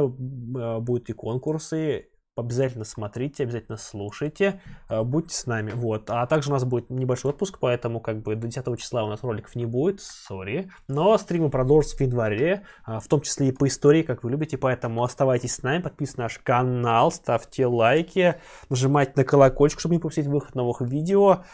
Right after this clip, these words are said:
Вот, короче, э, поддерживайте нас всячески, репостите, вступайте в группу ВКонтакте, вступайте в кружки.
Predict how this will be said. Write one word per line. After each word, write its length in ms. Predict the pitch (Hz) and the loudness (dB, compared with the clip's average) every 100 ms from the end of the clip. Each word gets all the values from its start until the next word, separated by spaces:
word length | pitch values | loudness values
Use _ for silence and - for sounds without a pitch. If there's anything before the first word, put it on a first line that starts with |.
| - - | -20 -10
Вот, 380 | 135 143 135 - | 0 6 6 6
короче, 400 | 127 123 - 127 120 110 104 | 0 0 0 0 0 -2 -4
э, 180 | 110 110 | -2 -2
поддерживайте 640 | - 131 131 131 151 160 | -2 -4 2 2 2 -2
нас 240 | 175 180 180 | 0 -2 -2
всячески, 440 | 180 170 - - 170 147 135 131 | -4 -4 -6 -2 2 4 4 4
репостите, 560 | 127 - 156 156 - | 2 0 -2 -2 -6
вступайте 440 | 156 - 147 131 127 | -6 -2 0 2 0
в 20 | |
группу 160 | 131 | -4
ВКонтакте, 300 | - 131 160 | -6 -4 -4
вступайте 280 | - 139 135 | -4 -4 -4
в 60 | - | -6
кружки. 600 | 143 131 - 156 190 | -6 -6 -4 0 0